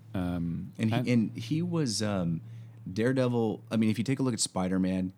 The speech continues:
Speaker 2: super strength,
Speaker 1: Mm-hmm.
Speaker 2: uh, agility,
Speaker 1: Mm-hmm.
Speaker 2: uh, Hulk. S-, you know,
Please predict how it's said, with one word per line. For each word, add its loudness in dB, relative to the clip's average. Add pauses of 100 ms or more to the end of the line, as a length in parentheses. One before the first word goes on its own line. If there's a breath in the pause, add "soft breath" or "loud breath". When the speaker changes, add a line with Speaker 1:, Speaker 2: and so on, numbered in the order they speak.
(160)
Speaker 2:
super -2
strength, -4 (520 soft breath)
Speaker 1:
Mm-hmm. 2
Speaker 2:
uh, -10
agility, -2
Speaker 1:
Mm-hmm. 2 (160)
Speaker 2:
uh, -4 (160)
Hulk. 0 (220 soft breath)
S-, -6 (220)
you -2
know, -6